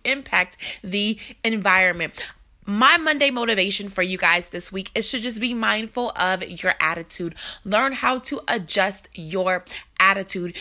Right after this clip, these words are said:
You've got to learn how to turn your attitude on and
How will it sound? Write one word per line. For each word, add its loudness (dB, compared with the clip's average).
You've 0
got 0
to -2
learn 0
how 4
to -8
turn 0
your 0
attitude 0
on -2
and 2